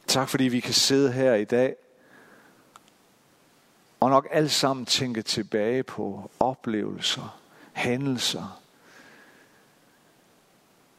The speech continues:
hvor vi kan erkende, at her var vi omsluttet af din nåde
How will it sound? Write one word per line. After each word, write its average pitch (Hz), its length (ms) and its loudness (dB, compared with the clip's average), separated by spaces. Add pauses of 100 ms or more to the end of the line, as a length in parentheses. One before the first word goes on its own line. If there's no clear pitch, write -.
(2000)
hvor 117 140 0
vi 107 140 -4
kan 110 440 -4 (1300)
erkende, 127 540 -2
at - 480 -8 (640)
her 117 160 -2
var 104 100 -2
vi 110 120 -2
omsluttet 113 480 -2
af 98 60 -4
din 107 220 -4
nåde 139 400 -4